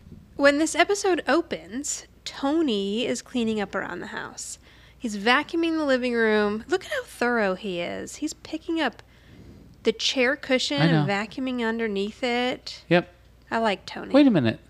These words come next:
Speaker 1: Yeah?
Speaker 2: Like when, hang on. So
Speaker 1: Yeah.
Speaker 2: why is there a blue cushion on the couch,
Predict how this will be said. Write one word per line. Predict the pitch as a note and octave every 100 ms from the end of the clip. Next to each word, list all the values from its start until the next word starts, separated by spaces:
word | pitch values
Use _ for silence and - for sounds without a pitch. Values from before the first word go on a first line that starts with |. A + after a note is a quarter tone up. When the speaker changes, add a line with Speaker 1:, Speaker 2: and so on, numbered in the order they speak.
| _ -
Speaker 1:
Yeah? | A3 G#3+
Speaker 2:
Like | F#3 G3
when, | A3 G#3 G#3 - - - - -
hang | F#3+ F3+
on. | F2+ - - - - - G#3+
So | F#3
Speaker 1:
Yeah. |
Speaker 2:
why | F3 G#3+
is | C#4 C4+
there | G3+
a |
blue | C#3 D3 F#3+
cushion | G3+ - C3+ - A#2
on | G#2+ G2
the |
couch, | E2+ - E3+ G#2 F#2 - -